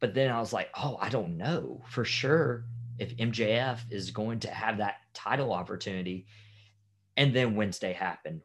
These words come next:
where M J F dropped his own pipe bomb and should very well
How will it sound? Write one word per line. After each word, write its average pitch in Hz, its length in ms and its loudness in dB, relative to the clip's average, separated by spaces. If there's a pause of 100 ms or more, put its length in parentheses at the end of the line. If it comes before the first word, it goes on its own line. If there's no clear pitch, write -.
where 117 240 0
M 107 140 0
J 95 220 0
F 92 120 -4
dropped 98 320 -2
his 98 160 -2
own 98 300 -2
pipe 92 320 -4
bomb 87 320 -4 (240)
and 90 440 -2 (600)
should 139 320 4
very 117 360 4
well 101 540 6